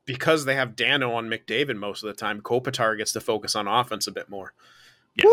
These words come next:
Speaker 1: Woo! Scary.
Speaker 2: That it is. Uh, Kopitar, not Kopitar, Korpisalo, nine eighteen save percentage in four games. Like, yes, he has been good.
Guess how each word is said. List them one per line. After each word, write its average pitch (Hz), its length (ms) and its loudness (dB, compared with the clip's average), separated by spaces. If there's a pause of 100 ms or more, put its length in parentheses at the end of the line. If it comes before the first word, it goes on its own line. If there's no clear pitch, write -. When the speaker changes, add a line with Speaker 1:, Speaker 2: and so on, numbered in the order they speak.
(140)
Speaker 1:
Woo! 392 60 4 (600)
Scary. 101 480 -4 (1080)
Speaker 2:
That 95 140 -2
it 95 100 -2
is. 98 460 0
Uh, 98 400 4 (100)
Kopitar, 117 800 0
not 110 180 -4
Kopitar, 98 320 -4
Korpisalo, 135 600 2
nine 135 260 4
eighteen 131 360 -6
save 110 280 -2
percentage 101 320 -8
in 95 100 -14
four 95 220 -8
games. 90 480 -6
Like, 95 220 -2 (840)
yes, 135 240 2
he 135 140 -4
has 117 200 -2
been 110 240 -8
good. 123 340 -4